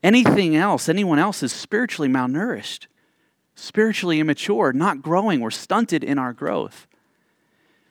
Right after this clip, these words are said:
So the real call that he is, he's inviting us to is not something incredibly radical. It is, it is to connect what we believe with how we live, which is truly to believe it, genuinely, to open up our ears,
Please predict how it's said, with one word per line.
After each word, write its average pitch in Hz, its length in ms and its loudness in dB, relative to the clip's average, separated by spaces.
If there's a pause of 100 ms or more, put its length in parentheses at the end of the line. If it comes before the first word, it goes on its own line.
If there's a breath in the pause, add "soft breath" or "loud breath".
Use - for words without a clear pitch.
(1000)
So - 120 0
the 190 100 8
real 208 260 4
call 208 540 -2
that 151 140 4
he 170 120 2
is, 156 220 4
he's 165 220 0
inviting 196 440 4
us 147 180 -2
to 247 220 0
is 151 140 2
not 214 180 4
something 196 400 2
incredibly 180 520 4
radical. 170 580 4
It 143 80 6
is, 151 160 2 (300 loud breath)
it 196 100 4
is 202 120 6
to 202 140 2
connect 190 580 2 (100)
what 160 180 4
we 180 100 4
believe 165 560 4
with 160 140 2
how 175 160 0
we 160 140 4
live, 156 500 2 (680)
which 185 160 4
is 175 120 2
truly 208 520 2
to 170 120 0
believe 160 380 0
it, 98 240 -4 (460)
genuinely, 117 760 0 (1000)
to - 100 -6
open 185 240 2
up 175 140 0
our - 140 4
ears, 147 560 -2